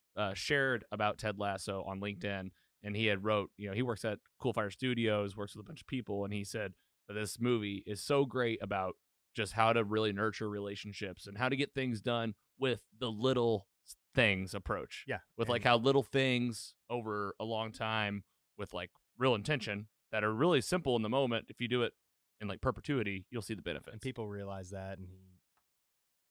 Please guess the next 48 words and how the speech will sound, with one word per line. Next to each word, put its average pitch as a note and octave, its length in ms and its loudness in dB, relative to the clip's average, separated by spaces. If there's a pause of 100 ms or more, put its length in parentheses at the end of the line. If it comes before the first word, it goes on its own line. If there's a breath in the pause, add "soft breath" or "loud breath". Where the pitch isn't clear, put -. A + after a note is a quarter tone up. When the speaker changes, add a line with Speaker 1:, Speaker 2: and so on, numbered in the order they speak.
(160)
Speaker 2:
I A2 40 -12
mean, G#2 160 -6
the G#2 100 -4
old G#2+ 220 -4
saying G#2+ 360 -4
is, F#2 360 -10
and G2 100 -14
I, F#2 200 -10
I F#2+ 40 -12
don't G2 180 -8
get F#2+ 160 -12
this - 140 -18
saying, F#2+ 440 -10
but F2 120 -14 (500)
you G#2+ 100 -4
attract A2 420 -4
more G#2 200 -6
flies G2 360 -6
with F#2+ 100 -10
sugar G#2 340 -6
than F2+ 120 -10
you F2+ 80 -10
do F#2 140 -10
vinegar. F#2+ 460 -8 (120)
Speaker 1:
Yeah. A#2+ 240 -2 (120)
Speaker 2:
For A2 100 -6
one, G#2+ 160 -4
I F#2 60 -10
don't F2+ 120 -12
know F2 100 -12
why F2 160 -14
you'd F2 140 -16
want F2 220 -14
flies, A#2 400 0
but D3 320 4 (180)
Speaker 1:
<laughs> - 200 -6
Speaker 2:
the F3+ 120 6
adage C#3+ 380 6
is, A#2 340 0 (100)
if - 120 -4
you're A2+ 140 -2
nicer C3 380 -2
to G2 80 -4
people G#2 340 -6
than G2 160 -8
sour E3+ 340 -4
to F#2+ 80 -6
people, A2 400 -8